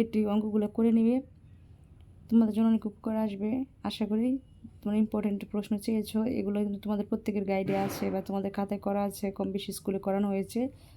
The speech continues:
প্রত্যেকটা স্কুলের জন্য ইম্পর্টেন্ট। এখন আমি টিক চিহ্নগুলো দিয়ে দিচ্ছি। তো হচ্ছে আমাদের নবম শ্রেণীর টিক চিহ্নগুলো তোমরা একটু প্র্যাকটিস করার জন্য দেখতে পারো।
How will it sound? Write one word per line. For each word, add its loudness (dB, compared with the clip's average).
প্রত্যেকটা -2
স্কুলের 2
জন্য 0
ইম্পর্টেন্ট। -2
এখন 0
আমি 2
টিক -4
চিহ্নগুলো 0
দিয়ে 0
দিচ্ছি। -2
তো -8
হচ্ছে -8
আমাদের -6
নবম -8
শ্রেণীর -8
টিক -8
চিহ্নগুলো -6
তোমরা -8
একটু -6
প্র্যাকটিস -6
করার -4
জন্য -4
দেখতে -6
পারো। 0